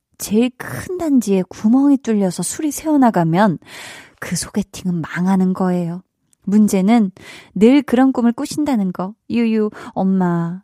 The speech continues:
제발 좋은 꿈 좀 꿔주세요. 나도 이제 커플이고 싶어요. <laughs> 하셨습니다. 아,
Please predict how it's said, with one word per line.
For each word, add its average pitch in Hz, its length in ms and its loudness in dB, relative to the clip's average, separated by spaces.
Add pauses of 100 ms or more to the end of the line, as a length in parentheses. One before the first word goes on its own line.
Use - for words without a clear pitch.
(120)
제발 349 680 -10
좋은 277 360 0
꿈 262 320 0
좀 247 240 0
꿔주세요. 240 680 -2
나도 220 340 2
이제 254 280 0 (400)
커플이고 - 600 -4
싶어요. 254 640 2
<laughs> 269 40 4
하셨습니다. 170 880 -6
아, 170 360 -2